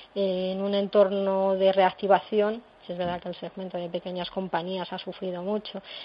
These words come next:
y quizás es el que más afectado se pueda ver por, por la crisis, pero también es hacia donde han ido las ayudas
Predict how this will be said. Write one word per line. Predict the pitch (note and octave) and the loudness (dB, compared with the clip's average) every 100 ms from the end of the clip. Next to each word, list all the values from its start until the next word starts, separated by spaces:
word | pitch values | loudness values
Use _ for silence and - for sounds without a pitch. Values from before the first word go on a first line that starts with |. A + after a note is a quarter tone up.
| - | -18
y | G#3 | -12
quizás | - - F#3 F3+ | -8 2 2 4
es | F3 | 0
el | |
que | - F3+ | -6 -6
más | F3 F#3 F#3+ F#3+ - | -4 2 4 4 2
afectado | F3+ F#3+ - F#3+ F#3+ | -4 -4 -2 4 4
se | F#3 | 4
pueda | F3 F3 F3 | -6 -4 -2
ver | F#3 F#3 | -4 -2
por, | F#3+ F#3 F3+ F3+ F3 - - - | 2 4 4 2 -2 -8 -20 2
por | G3+ | 6
la | G3 F#3 | 8 6
crisis, | G#3+ G#3 A#3 A#3 - - - | 4 -2 -2 -4 -6 -20 -2
pero | G#3 G3 | 4 6
también | F#3+ G3 G3+ | 6 2 0
es | G3+ | 2
hacia | G3+ - F#3+ F3 E3+ | 0 2 2 4 4
donde | E3 E3+ F3 E3+ E3+ F3 | 0 -4 -8 -8 -6 -4
han | F3+ G3 | -2 0
ido | F#3 F3 | 0 0
las | E3+ - | -2 -4
ayudas | F3 F#3 F#3+ | -2 2 2